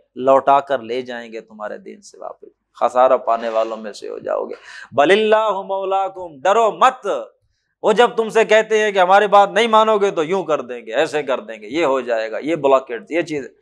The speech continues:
बलिल्लाहु मौ-, अल्लाह कौन? तुम, तुम्हारा वाली, तुम्हारा वाली कौन है? अल्लाह है तुम्हारा दोस्त, कोई नुकसान नहीं पहुंचा सकता। वहुव खैरुन नासिरीन, और वो तमाम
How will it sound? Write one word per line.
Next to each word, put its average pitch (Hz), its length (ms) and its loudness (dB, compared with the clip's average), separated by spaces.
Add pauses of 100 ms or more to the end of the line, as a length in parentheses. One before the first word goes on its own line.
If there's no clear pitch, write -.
(400)
बलिल्लाहु 107 640 0
मौ-, 101 180 -12
अल्लाह 131 220 2
कौन? 160 220 2
तुम, 139 180 -6
तुम्हारा 175 320 2
वाली, 185 240 -2
तुम्हारा 175 340 -2
वाली 190 340 0
कौन 214 300 -6
है? 120 300 -8 (640)
अल्लाह 117 420 2
है 120 140 0
तुम्हारा 107 460 -6
दोस्त, - 600 -16
कोई 170 180 4
नुकसान 123 380 -2
नहीं 107 160 -8
पहुंचा - 380 -14
सकता। - 300 -20
वहुव 120 300 4
खैरुन 131 400 4
नासिरीन, 113 640 0 (300)
और 139 200 6
वो 156 220 2
तमाम 180 720 2